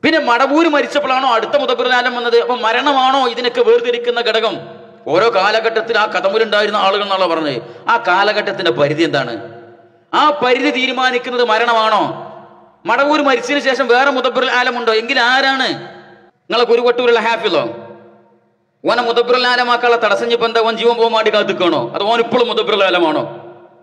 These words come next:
അങ്ങനെയാണെങ്കിൽ ഈ കുരുവട്ടൂരി മൊല്ലന്മാരുണ്ടല്ലോ, ഓനും വേണ്ടി വായിട്ട് അലക്കുന്ന ഈ കുരുവട്ടൂരി മൂന്ന് മൊല്ലന്മാര്,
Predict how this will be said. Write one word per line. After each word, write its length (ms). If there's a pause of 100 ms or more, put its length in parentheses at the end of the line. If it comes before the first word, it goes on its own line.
(380)
അങ്ങനെയാണെങ്കിൽ 440
ഈ 100
കുരുവട്ടൂരി 500
മൊല്ലന്മാരുണ്ടല്ലോ, 640
ഓനും 240
വേണ്ടി 200
വായിട്ട് 360
അലക്കുന്ന 720
ഈ 160
കുരുവട്ടൂരി 540
മൂന്ന് 240
മൊല്ലന്മാര്, 680